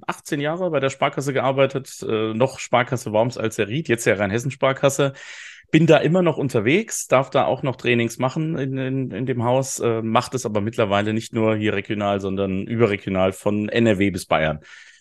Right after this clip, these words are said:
Also überall on Tour oder digital. Also das sind so die zwei Dinge, die ich, äh, ja,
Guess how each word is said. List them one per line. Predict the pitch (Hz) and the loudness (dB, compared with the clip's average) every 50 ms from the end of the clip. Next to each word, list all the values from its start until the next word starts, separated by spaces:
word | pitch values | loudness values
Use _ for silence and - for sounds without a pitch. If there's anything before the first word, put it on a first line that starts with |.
| _ - | _ -2
Also | 104 95 95 127 | -2 0 0 0
überall | 143 120 120 117 107 95 95 95 104 - | 0 4 6 6 8 8 6 6 6 6
on | 139 127 135 139 | 4 4 4 4
Tour | - - 156 147 151 165 160 160 165 170 165 160 - | 2 0 0 4 4 6 6 6 4 2 0 -2 -6
oder | - - - 127 123 123 123 113 104 | -8 -2 2 4 6 6 8 6 6
digital. | 95 107 92 92 98 - - 92 82 76 76 76 87 | 4 0 -2 -4 -4 -4 0 0 0 2 0 -2 -2
Also | - 95 95 104 | -4 -4 -4 -4
das | 101 92 | -4 -2
sind | 104 107 | -2 0
so | 92 98 | 0 0
die | 92 95 | -2 -2
zwei | 92 - - 90 87 | -4 0 2 2 2
Dinge, | 95 95 98 92 | 2 2 0 0
die | 92 98 95 | 0 -2 -2
ich, | 87 - - - - - - 85 | -4 -6 -8 -12 -12 -12 -10 -8
äh, | 85 90 85 85 82 82 80 - - | -6 -4 -4 -4 -6 -8 -6 -2 0
ja, | 85 87 87 - | 2 2 0 -2